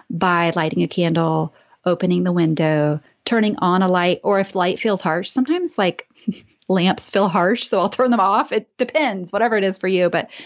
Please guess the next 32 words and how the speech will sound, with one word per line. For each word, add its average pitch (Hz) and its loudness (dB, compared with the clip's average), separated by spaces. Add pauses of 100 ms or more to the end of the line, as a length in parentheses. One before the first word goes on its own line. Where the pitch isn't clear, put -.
(300)
clearing 247 2
and 196 -2
tending 180 0
that 160 0
space. 156 0 (400)
And 196 2
then 180 2
setting 226 0
a 240 0
timer 180 -2
is 175 0
a 170 2
third 165 0
thing 170 0
that 165 2
I'll 156 0
do, 156 2
like 147 0
we 175 0
already 160 0
mentioned. 147 2 (380)
And 226 4
then 220 2
during 214 4
that 226 -2
time, 165 0
it's - 0
really 185 2
helped 170 0
me 165 2
to - -2
just, 160 -2